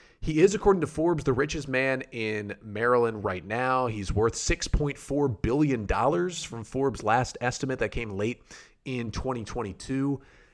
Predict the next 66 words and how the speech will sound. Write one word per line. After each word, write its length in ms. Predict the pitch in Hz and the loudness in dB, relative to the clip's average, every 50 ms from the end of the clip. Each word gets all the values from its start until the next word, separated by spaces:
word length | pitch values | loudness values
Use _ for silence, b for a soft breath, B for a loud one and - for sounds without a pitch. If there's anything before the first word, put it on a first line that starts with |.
| b | b
And 80 | b 123 | b -4
I 40 | 131 | 0
know 120 | 170 202 | 2 2
he 60 | 214 | 4
puts 200 | - - 185 - | 4 4 2 4
a 20 | 170 | 4
lot 140 | 156 156 147 | 2 2 4
of 60 | 139 | 2
money 240 | 143 156 160 156 156 | 0 0 0 -2 -2
into 100 | 147 127 | -2 0
the 80 | 127 | 2
Ravens, 480 | 117 147 190 208 156 135 139 165 147 139 | 2 4 4 2 2 0 -2 -4 -4 -4
and 60 | 127 | -4
it's 100 | 123 113 | -4 -4
a 60 | 120 | 0
very 220 | 101 120 123 135 143 | 2 4 4 4 4
well-run 440 | 127 131 131 131 117 123 123 127 | 4 4 4 4 4 4 2 2
organization, 800 | 127 - 139 131 117 110 101 95 117 139 190 - - 127 120 117 | 0 -2 -4 -4 -2 -2 -2 0 0 0 0 -2 -4 -4 -2 2
but 280 | 107 120 123 123 - - | 4 4 4 4 0 -8
he 160 | - - 131 151 | -6 -4 -2 -2
would 100 | 165 147 | 0 0
have 180 | 170 180 170 | 0 0 2
the 100 | 151 - | 0 0
money 180 | 190 202 202 196 | 0 0 0 2
to 80 | 185 | 2
put 260 | - - 185 190 190 190 | 2 4 2 2 2 0
into 160 | 185 170 165 | -4 -4 -6
the 80 | 175 | -6
Orioles 400 | 160 165 170 185 190 196 190 160 | -2 0 2 4 6 6 6 4
as 100 | 156 151 | 4 2
well. 180 | 160 185 185 170 | 2 2 2 2
Listen, 200 | 175 151 - 143 | 0 -2 -2 -4
the 60 | 107 | -6
stadiums 440 | - - 139 143 165 175 170 151 127 | -4 -2 0 0 0 0 0 0 2
are 80 | 151 139 | 2 2
right 240 | 131 143 151 - | 2 2 0 0
next 240 | 151 165 175 - - | -2 -6 -4 -2 0
to 120 | - 147 135 | 2 2 2
each 160 | 123 - 131 | 2 2 2
other. 240 | 113 117 143 143 127 | 2 2 2 2 2
He 40 | |
wouldn't 220 | 113 117 139 139 139 | 2 0 0 0 -2
have 120 | 139 135 | -4 -4
to 60 | - | -6
change 320 | - - - 139 147 139 131 | -8 -6 -6 -6 -6 -6 -6
anything 380 | 131 131 - 139 135 131 127 - B B B B B B B | -4 -2 0 0 -2 -2 -6 -10 B B B B B B B
much 240 | B 127 147 160 156 | B -2 -2 -2 0
about 240 | 156 135 139 135 139 | 0 0 0 0 0
his 160 | 135 120 104 | -2 -2 -2
life. 260 | 107 110 127 143 139 | 2 2 4 4 2
He's 200 | - 139 123 104 | 0 -4 -6 -4
got 260 | - - 113 139 147 151 | 0 0 2 2 0 -2
the 80 | - | -4
money, 400 | 113 113 123 135 135 127 123 117 107 B B B B B B - | -4 -2 -2 -2 -2 -4 -6 -8 -10 B B B B B B -8
and 340 | - 123 123 127 127 123 120 | -4 -2 0 0 0 -2 -2
he 120 | 131 170 | -4 -4
seems 280 | 170 - 262 262 254 208 | -4 -4 -4 -4 -4 -4
to 100 | - 226 | -4 -4
do 160 | 175 220 208 180 | 0 2 2 2
a 40 | |
good 240 | 147 120 147 170 170 | 2 2 0 0 0
job 400 | 147 147 151 147 151 156 156 139 | 0 0 0 2 2 2 2 2
with 160 | 131 139 135 | 0 0 0
the 80 | - 120 | 0 -2
Ravens 500 | 104 110 120 131 131 120 123 117 110 - | 0 0 0 0 0 -2 -4 -6 -8 -6
of, 420 | - 123 113 113 110 110 107 - | -2 0 2 2 2 0 -2 -8